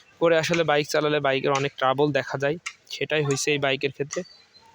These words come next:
তবে একটা জিনিস বেশি সমস্যা হয়েছে যে বাইকটা, আহ, আমার কাছে মনে হয়েছে যে বাইকটার এত ভালোগুলো দিকের ভিতরে একটা ভালো, আহ, মানে, খারাপ দিক লাগছে, খুবই খারাপ। সেটা হলো এই বাইকের যে চেন কভার আছে, চেন কভার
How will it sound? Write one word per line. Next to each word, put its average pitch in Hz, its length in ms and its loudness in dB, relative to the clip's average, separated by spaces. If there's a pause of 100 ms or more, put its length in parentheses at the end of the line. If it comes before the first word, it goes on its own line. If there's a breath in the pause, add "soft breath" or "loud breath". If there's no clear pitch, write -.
(100)
তবে 143 220 0
একটা 151 220 -4
জিনিস 143 280 -2
বেশি 139 220 -2
সমস্যা 156 420 -2
হয়েছে 160 240 0
যে 151 100 -2
বাইকটা, 139 380 0
আহ, - 1300 -2
আমার 143 200 0
কাছে 165 200 -2
মনে 151 220 0
হয়েছে 147 260 0
যে 135 100 0
বাইকটার 143 380 0
এত 143 140 0
ভালোগুলো 143 600 0
দিকের 143 340 -2
ভিতরে 143 380 -2
একটা 147 340 -2
ভালো, 135 240 -4
আহ, 135 280 -2
মানে, 135 320 -2
খারাপ 147 240 0
দিক 147 240 -6
লাগছে, 139 280 -4
খুবই 156 300 -4
খারাপ। 143 260 -2 (480 loud breath)
সেটা 196 320 0
হলো 190 280 2 (680 loud breath)
এই 156 320 0 (140)
বাইকের 147 480 -2
যে 156 320 0 (1400)
চেন 170 260 4
কভার 131 280 0
আছে, 131 340 0
চেন 180 320 0
কভার 185 400 2